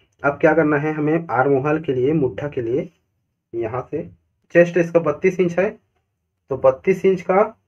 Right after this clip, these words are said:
चौथाई भाग लेना है, चौथा भाग, चौथा भाग आठ inch हो रहा है, तो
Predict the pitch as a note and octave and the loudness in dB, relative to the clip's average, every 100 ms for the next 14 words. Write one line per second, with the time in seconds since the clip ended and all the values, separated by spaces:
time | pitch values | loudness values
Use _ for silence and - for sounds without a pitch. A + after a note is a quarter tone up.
0 | _ D3 C3+ D3 D#3 E3 E3 E3+ E3+ F3+ | _ 0 0 0 2 4 6 6 4 2
1 | C#3 - _ _ A#2+ A#2 D3 C#3+ E3 E3+ | -2 -8 _ _ -6 -2 -2 -2 -4 -6
2 | _ _ _ _ _ _ _ _ _ _ | _ _ _ _ _ _ _ _ _ _
3 | _ - B2 C#3 D3 A#2+ A#2+ C#3+ D#3 D#3+ | _ -8 -4 -2 0 0 -2 -4 -4 -2
4 | E3 E3 G3+ - _ _ _ _ _ _ | -2 -2 -6 -10 _ _ _ _ _ _
5 | _ _ _ _ _ _ | _ _ _ _ _ _